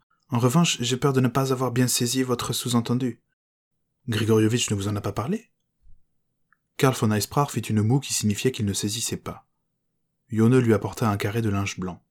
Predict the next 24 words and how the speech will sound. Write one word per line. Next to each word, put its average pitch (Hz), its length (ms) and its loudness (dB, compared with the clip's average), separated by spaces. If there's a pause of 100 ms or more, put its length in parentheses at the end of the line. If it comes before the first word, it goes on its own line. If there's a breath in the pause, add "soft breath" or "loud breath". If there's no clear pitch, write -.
(180)
un 98 120 -8
peu 104 100 -4
trop - 160 -4
tard. - 440 -12 (640)
L'Allemand 120 300 6
la 113 80 4
congédia 113 420 4
d'un 107 160 4
geste 143 280 0
et 104 40 2
elle 98 80 0
s'éclipsa 110 440 0
après 110 200 0
une 104 120 2
formule 110 360 0
polie 113 240 -2
pour - 160 -10
Falco. « - 480 -12 (840)
Que 143 80 6
dois-je 135 280 8
comprendre 123 460 4
de 113 80 4
votre 113 260 4
visite ? » 123 540 -2